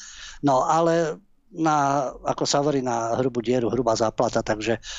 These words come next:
potom sa samozrejme, že provokujú navzájom. No a o tom práve Chaun hovoril. A vlastne trafená, trafená prestitútka zagágala o tej schopnosti vnímať iný názor a vnímať iného človeka.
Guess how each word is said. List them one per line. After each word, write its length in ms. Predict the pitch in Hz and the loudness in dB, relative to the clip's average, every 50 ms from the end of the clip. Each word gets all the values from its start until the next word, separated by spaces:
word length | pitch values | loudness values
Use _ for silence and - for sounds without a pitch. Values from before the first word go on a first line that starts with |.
| - | -8
potom 240 | - - - - - | -4 0 2 2 2
sa 160 | - - 139 | 2 2 2
samozrejme, 480 | - - 131 131 131 123 123 123 123 117 | 2 2 2 2 2 2 2 2 2 2
že 220 | 117 107 120 110 113 | 0 0 -2 -2 -4
provokujú 560 | - - 127 127 127 127 - - - 120 110 | -4 -2 0 2 2 0 0 0 0 0 0
navzájom. 560 | 110 113 113 110 - 110 104 101 101 98 104 104 - - - - | 0 0 -2 -2 0 0 0 0 0 -2 -4 -8 -10 -14 -8 -2
No 80 | - 160 | 0 2
a 60 | 185 | 2
o 80 | 214 220 | 2 2
tom 160 | - 269 233 | 2 2 2
práve 240 | - 214 233 226 220 | 2 2 2 2 2
Chaun 320 | - - 208 214 226 233 | 0 0 0 0 0 2
hovoril. 480 | 185 214 247 254 226 170 131 110 110 - - _ - - - - - | 0 0 2 2 0 0 0 -2 -4 -6 -10 _ -20 -20 -20 -10 -4
A 120 | - 139 | -2 0
vlastne 460 | 156 160 147 - - - 185 160 - - - - - - - | 0 0 0 0 -2 0 0 -2 -2 -4 -8 -20 -20 -18 -8
trafená, 640 | - - 160 165 156 - 190 175 170 156 147 139 120 - - - - - - - - - - | -2 0 0 0 0 0 0 0 0 0 0 -2 -2 -6 -12 -20 -20 -20 -20 -20 -20 -14 -6
trafená 420 | - 160 160 - - 170 151 139 | -2 -2 -2 0 -2 -2 -4 -4
prestitútka 680 | - - 156 139 - - 165 - - 147 - - - 147 | -4 -4 -4 -4 -4 -6 -8 -8 -8 -10 -8 -4 -2 -2
zagágala 760 | - - 131 123 127 127 127 - 127 123 117 117 123 127 - - - - - - - - - - - - - - - - | 0 0 0 0 0 -2 -2 -2 -2 -2 -2 -2 -4 -6 -8 -14 -20 -20 -20 -20 -20 -20 -20 -20 -20 -20 -20 -20 -12 -8
o 100 | - 147 | -8 -8
tej 300 | - - - 139 123 113 | -6 -2 -2 -2 -2 -2
schopnosti 580 | - - - - - - 185 165 143 - - | -2 -2 -4 -4 -4 -4 -4 -4 -4 -4 -6
vnímať 420 | 151 123 120 135 151 143 147 143 127 131 | -8 -6 -4 -4 -2 -2 -2 -2 -2 0
iný 160 | 139 147 139 | 0 0 0
názor 520 | 135 139 156 165 160 - - 92 - - - _ _ _ _ _ _ _ _ _ _ _ _ _ _ _ | 0 0 0 0 0 -2 -4 -6 -8 -10 -16 _ _ _ _ _ _ _ _ _ _ _ _ _ _ _
a 100 | - - | -6 -4
vnímať 340 | 120 117 131 135 120 131 120 110 | 0 0 2 2 2 2 2 2
iného 240 | 131 135 135 123 139 | 2 2 2 2 0
človeka. 560 | 135 - - 156 160 156 143 - - - - | 0 0 0 0 0 0 -2 -2 -4 -6 -8